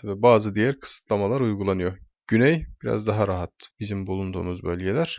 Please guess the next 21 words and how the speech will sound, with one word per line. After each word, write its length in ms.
Bunlar 280
uygulanırken 800
kapanan 560
iş 280
yerlerine 380
ya 140
da 240
çalışamayan 560
insanlara 680
genel 280
bir 120
maaş 380
yardımı 520
ya 180
da 80
iş 260
yerlerine 480
iş 200
yeri 140
yardımı 380
yapılmıyor. 500